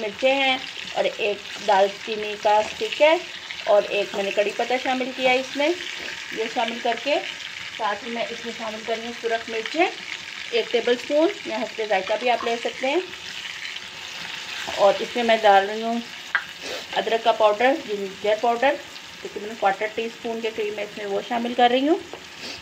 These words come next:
ये भी एक सूखा हुआ अदरक भी एक हींग का काम ही देता है। ठीक है जी, अब मैं इसको बंद कर रही हूँ चूल्हे को और दाल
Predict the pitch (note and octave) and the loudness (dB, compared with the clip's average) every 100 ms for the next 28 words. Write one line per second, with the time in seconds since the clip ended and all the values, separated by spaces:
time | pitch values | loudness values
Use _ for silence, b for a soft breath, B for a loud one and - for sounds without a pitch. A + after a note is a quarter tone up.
0 | - - - - - A3+ A#3 A#3+ A#3 A#3+ | -4 -4 -2 -2 -2 -4 0 0 0 -6
1 | A#3 - - - A#3+ C4+ B3 A#3+ A#3 A#3 | -10 -12 -12 -4 2 6 8 6 4 0
2 | A#3 A#3+ A#3 A3+ G#3+ A3 A3 A3+ A3+ A#3 | 2 0 0 -2 2 4 6 6 4 2
3 | A3+ A3+ C4 G4+ - - - - - - | 0 0 -4 -4 -12 -18 -18 -16 -14 -14
4 | - - - - - - - - - - | -14 -16 -14 -14 -16 -16 -16 -14 -14 -14
5 | - - - - - - - - - - | -16 -16 -14 -12 -12 -14 -16 -16 -16 -16
6 | - - - - - - - - - - | -18 -16 -16 -16 -16 -16 -18 -18 -16 -14
7 | - G#3+ B3 B3+ - - - F#3+ G3+ G3+ | -8 -6 -6 -8 -14 -14 -4 -2 0 -2
8 | G3+ - A3+ A3 A3 G3 - - G3 G#3+ | -4 -10 -6 -2 -2 -2 -4 -2 -2 2
9 | C4 C#4 D4+ C#4+ C4+ C4+ C4 - - - | 2 2 0 0 6 6 6 0 -4 -20
10 | - - - G3 G3 F#3+ | -20 -18 -6 -2 4 4